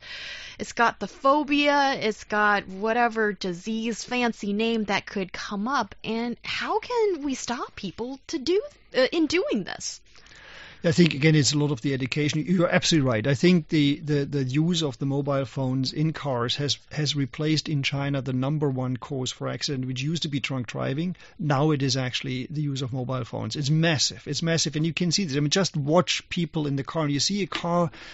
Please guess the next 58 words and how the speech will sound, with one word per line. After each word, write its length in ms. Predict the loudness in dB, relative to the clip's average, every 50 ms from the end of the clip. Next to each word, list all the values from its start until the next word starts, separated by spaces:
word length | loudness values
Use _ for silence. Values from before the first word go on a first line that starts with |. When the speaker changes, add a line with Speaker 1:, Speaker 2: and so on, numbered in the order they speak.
| -12 -2
Speaker 2:
that 140 | -2 -2 -2
drives 440 | 0 0 2 4 4 4 2 0 -2
a 40 | -2
little 200 | 0 0 2 2
bit 160 | 4 4 4
strange, 560 | 2 2 2 2 2 4 4 2 2 0 0
very 180 | 0 0 2 2
slow, 420 | 2 2 2 2 2 2 2 2
suddenly 440 | 2 2 2 2 4 4 4 4 4
does, 240 | 2 2 0 2 2
like, 260 | 0 0 -2 -2 -4
little 280 | -2 0 0 0 0
s-, 120 | 0 -2 -4 -4
funny 300 | -6 -4 -2 0 0 0
turns, 420 | 0 0 -2 0 0 0 0 -2 -4 -6 -12 -18 -18 -18 -12 -2
and 100 | 2 4
you 80 | 4 4
see 140 | 4 4 2
that 120 | 2 2
the 120 | 0 0 -2
driver 360 | -2 -2 -2 -2 -2 -2 -2
is 100 | -4 -4 -6 -10 -10 -4
on 160 | -2 0 0
the 80 | 0 -2
phone. 380 | -2 -4 -6 -6 -8 -10 -14 -16 -20 -20 -20 -20 -20 -20 -6 -4
It 120 | -2 0
happens 320 | 2 2 4 4 4 2
again 260 | 4 4 4 4 6 6
and 140 | 4 4
again 240 | 2 0 0 0 0
and 120 | -2 -4 -4
again. 280 | -6 -6 -6 -6 -8 -10 -14 -18 -20 -20 -16 -4
And 120 | 0 2 2
it's 120 | 4 4
not 300 | 4 6 6 6 4 4 2
only 300 | 2 4 4 6 4 6
that 200 | 4 4 0 2
that 160 | 2 2 2 2
driver 460 | 0 0 0 2 2 2 2 2 2
may 180 | 2 2 2
miss 420 | 2 2 4 6 6 6 4 2 0
because, 440 | 0 -4 -4 0 2 2 2 2 0
you 100 | 0 0
know, 120 | 0 2
they, 140 | 0 0 -2
they're 180 | -2 -2 -2 0
going 280 | 0 0 0 0 0
fast 440 | 0 -2 -2 0 0 0 0 -2 -4
and 80 | -4 -2
they 100 | 0 2
miss 300 | 4 4 4 4 4 2
for 200 | 0 0 0 2
a 40 | 2
long 220 | 2 2 0 0
time 280 | -2 -2 -2 -2 -2 -4
what's 160 | -4 -4 -4
going 300 | -2 -2 -2 -2 -4 -4
on 180 | -6 -6 -6